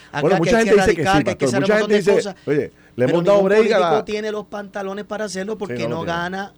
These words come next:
Speaker 1: no gana voto. La gente, algunos dicen que sí, pero cuando salen a votar no salen a votar por eso.
Speaker 2: No.
Speaker 1: Salen a votar por el,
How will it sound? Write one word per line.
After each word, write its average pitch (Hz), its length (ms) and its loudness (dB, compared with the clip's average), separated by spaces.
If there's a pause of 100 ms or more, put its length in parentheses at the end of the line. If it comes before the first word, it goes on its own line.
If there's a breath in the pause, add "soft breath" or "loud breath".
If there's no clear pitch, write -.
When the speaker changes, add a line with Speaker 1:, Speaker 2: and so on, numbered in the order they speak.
Speaker 1:
no 147 440 -10
gana 175 420 -8
voto. 175 380 -10
La 120 100 -10
gente, 123 200 -16
algunos 135 300 -12
dicen 170 240 -14
que 202 140 -10
sí, 180 120 -12
pero 220 160 -8
cuando 160 220 -12
salen 156 240 -10
a 190 40 -10
votar 196 240 -10
no 214 120 -10
salen 202 260 -6
a 214 80 -4
votar 202 300 -4
por 214 160 -6
eso. 214 280 -8 (100)
Speaker 2:
No. 95 260 -8
Speaker 1:
Salen 135 400 -4
a 170 80 -2
votar 165 420 -4
por 214 180 -8
el, 139 140 -10